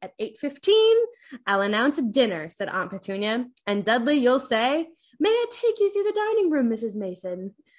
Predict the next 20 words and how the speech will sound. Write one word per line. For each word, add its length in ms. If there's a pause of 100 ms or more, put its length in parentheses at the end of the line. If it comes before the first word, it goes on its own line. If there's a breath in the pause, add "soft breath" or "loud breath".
(140 soft breath)
said 280
Dudley, 340
offering 420
his 160
fat 400
arm 280
to 120
an 60
invisible 760
<laughs> 40
woman. 480 (760 loud breath)
"My 200
perfect 600 (160)
gentleman." 680 (680 loud breath)
Sniffed 240
Aunt 260
Petunia. 640 (340 loud breath)
"And 300
you?" 720 (280)
said 100